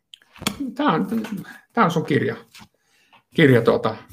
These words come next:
Mut sitten mä vaan, niinku, käänsin toisinpäin, että okei, että onks joku kirjoittanut kirja huippumyyjistä? Okei, yrittäjistä on kirja ja ovimiehistä on kirja ja on itse asiassa joitakin kirjoja tehty, niinku, myyjistä, jossa on, niinku, viidenkymmenen myyjä jotain lyhyitä,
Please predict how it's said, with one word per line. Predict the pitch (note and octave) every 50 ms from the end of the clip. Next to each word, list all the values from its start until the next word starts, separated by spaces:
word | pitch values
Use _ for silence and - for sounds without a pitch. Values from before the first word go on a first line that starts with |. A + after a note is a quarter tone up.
| E3 - -
Mut | G3+ G#3 A3 A3+
sitten | A3+ C4+ - G#3+
mä | G3 F#3
vaan, | G#3+ G#3 G#3
niinku, | G#3+ G#3+ G#3+ -
käänsin | - G#3+ G#3 F3+ D#3+ C#3+ D#3 D3+
toisinpäin, | - D#3 D3 C#3 C#3 C#3 C3+ C3
että | B2 C3+
okei, | B2+ - C3+ B2+
että | - - - - - - _ - D3 - _ _ _ _ _ _ _ _ _ _ _ _ -
onks | D#3+ D3 -
joku | E3 D3+ D#3 C#3+ -
kirjoittanut | D3 C#3 C3 A#2+ - - C3 C3 B2+ -
kirja | - C#3+ C3+ C3 A2+ A2 A#2 - - - -
huippumyyjistä? | C#3 B2+ A2+ - - B2 B2 - - - - - - - - - - - -
Okei, | D#3+ D#3 D#3 - D3 B2 B2+
yrittäjistä | C#3 D#3+ F#3+ F#3+ F#3+ - F#3 F3 E3 E3+ - F3+ E3
on | E3 E3
kirja | - D#3+ D#3 D#3+ D#3 D3+
ja | D3+ D3+ D3
ovimiehistä | D3+ D#3+ D#3+ D#3 D#3 D#3+ D#3 D3+ D3+ D3 - D#3
on | D3 C#3+ -
kirja | - C#3 C#3+ D3 C#3+ C#3
ja | C3 C3+ C3+ C3+ - _ _ - - - - - _ _ -
on | E3 E3+ E3+
itse | E3 E3 -
asiassa | D3 - D#3
joitakin | D#3 D3+ D3+ C#3 C#3 -
kirjoja | - D#3 D3+ C#3+ C3+ B2+ A#2+
tehty, | A#2+ B2+ A#2+ A#2 - B2
niinku, | B2 A#2+ A#2+ B2+
myyjistä, | B2+ - B2+ B2+ B2+ B2 A2+ G2+ G2 - -
jossa | A2+ G2+ - -
on, | B2+ C3
niinku, | B2+ - - - - - - C3+
viidenkymmenen | B2+ B2 A2+ A2+ A2 - A2 G#2+ A#2 A2 G#2
myyjä | G#2 G#2+ G#2 G#2 G2+
jotain | G2 F#2 - - G#2+ G2+ G2 G#2
lyhyitä, | G#2 G#2 A2+ A2+ - - -